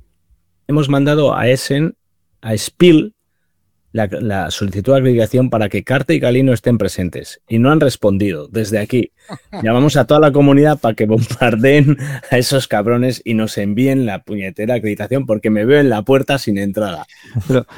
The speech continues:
Speaker 3: ¿sabes que al hacer esto público nos haces una presión brutal? Porque como al final no nos la den, vamos a quedar como <laughs>
Speaker 1: Pues no vamos, ¿qué vamos a hacer? Yo pasando, si no me la dan, no voy.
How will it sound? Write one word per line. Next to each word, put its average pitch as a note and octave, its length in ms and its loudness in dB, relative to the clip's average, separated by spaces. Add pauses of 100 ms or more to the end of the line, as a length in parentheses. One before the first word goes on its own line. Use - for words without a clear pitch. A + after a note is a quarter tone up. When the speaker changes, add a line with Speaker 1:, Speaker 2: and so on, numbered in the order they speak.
(200)
Speaker 3:
¿sabes B2+ 300 0
que - 80 0
al D3 80 4
hacer C#3 220 4
esto C3+ 220 4
público D3 480 4
nos A#2+ 220 4
haces B2 240 -2
una C#3 160 0
presión B2 420 0
brutal? C3 440 0
Porque B2+ 260 0
como A#2 160 0
al A2 60 -4
final A#2+ 240 -2
no D3 120 0
nos D#3+ 160 2
la C#3+ 160 4
den, D3+ 360 2
vamos B2+ 260 0
a D3 60 0
quedar C3+ 280 0
como D3+ 220 0 (260)
<laughs> - 300 -8
Speaker 1:
Pues A#2+ 240 -2
no C3+ 120 4
vamos, C3+ 360 2
¿qué - 160 0
vamos C3+ 220 2
a G#2 60 0
hacer? A#2 280 2
Yo A#2+ 140 0
pasando, B2 420 -2 (160)
si A2+ 60 -4
no B2+ 100 0
me D3+ 100 2
la C#3+ 100 2
dan, D#3+ 180 2
no C#3 140 2
voy. B2 220 0